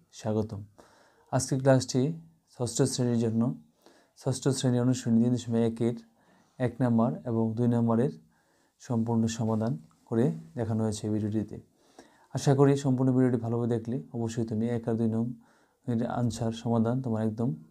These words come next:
ক্লিয়ার পরিষ্কার হয়ে যাবে, সুন্দরভাবে অঙ্কগুলি করতে পারবে। ঠিক আছে, তার আগে বলে নেই, যারা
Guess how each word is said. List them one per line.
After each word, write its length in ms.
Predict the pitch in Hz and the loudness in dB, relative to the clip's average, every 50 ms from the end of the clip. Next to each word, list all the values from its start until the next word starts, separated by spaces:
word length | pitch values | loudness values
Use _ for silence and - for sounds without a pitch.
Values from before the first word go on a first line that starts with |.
| _ - | _ -12
ক্লিয়ার 240 | - 113 110 110 110 | -4 2 2 2 2
পরিষ্কার 380 | 110 120 120 113 113 - 120 110 107 | 2 0 -4 -4 -4 -6 -6 -6 -4
হয়ে 180 | 110 110 110 | -2 -2 -2
যাবে, 200 | 110 107 110 127 160 - - - - 120 104 | -2 -2 -4 -6 -8 -8 -12 -14 -14 -12 -8
সুন্দরভাবে 380 | - 123 117 117 113 113 110 110 | -4 -2 0 2 2 2 2 2
অঙ্কগুলি 380 | 113 113 110 110 110 107 120 - | 0 -2 -2 0 0 0 0 -2
করতে 320 | - - 123 110 110 117 | -2 -4 -6 -4 -2 -2
পারবে। 300 | 107 110 101 101 - - 98 _ _ _ _ - _ _ _ _ _ _ _ _ _ | -2 -2 -4 -6 -8 -14 -20 _ _ _ _ -20 _ _ _ _ _ _ _ _ _
ঠিক 120 | - 127 | 0 2
আছে, 220 | 135 131 - 147 147 151 151 - _ _ _ _ _ _ _ _ _ _ - | 2 2 2 0 -2 -2 -4 -8 _ _ _ _ _ _ _ _ _ _ -2
তার 100 | - 127 | 0 2
আগে 80 | 127 123 | 2 4
বলে 180 | 120 127 127 123 | 4 2 2 2
নেই, 160 | 120 120 123 | 2 0 0
যারা 220 | 123 123 120 120 | 0 0 0 0